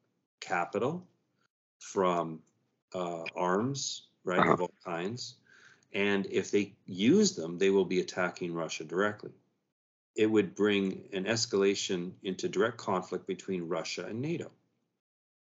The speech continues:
Speaker 1: Putin probably expects an uneasy ceasefire to follow.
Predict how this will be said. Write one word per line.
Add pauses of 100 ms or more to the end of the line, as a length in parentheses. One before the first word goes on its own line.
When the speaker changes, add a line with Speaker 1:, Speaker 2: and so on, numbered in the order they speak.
(1700)
Speaker 1:
Putin
probably
expects
an
uneasy
ceasefire
to
follow.